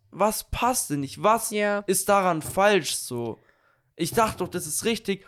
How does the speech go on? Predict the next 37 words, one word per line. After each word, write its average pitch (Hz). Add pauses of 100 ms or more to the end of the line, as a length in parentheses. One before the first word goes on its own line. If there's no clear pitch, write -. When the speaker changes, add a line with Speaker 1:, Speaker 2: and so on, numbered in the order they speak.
Speaker 1:
und 175
müsste 208
allen 185
gefallen. 160 (260)
Aber 165
fuck 262 (160)
that. 147 (340)
Das 151
stimmt 320
nicht. 139 (320)
Es 175
muss 190
eh 226
nie 170
allen 123
gefallen 113
so. -
Speaker 2:
Nee. 202
Speaker 1:
Und 190 (220)
man, 160
du 170
musst 220
auch 196
nicht 165
perfekt 190
sein 127
so. 147 (220)
Das 165
ist 220
auch - (100)
das -
Wichtigste 220 (460)
am, 170 (180)
am 165
Streben 226
nach 185
Perfektion, 214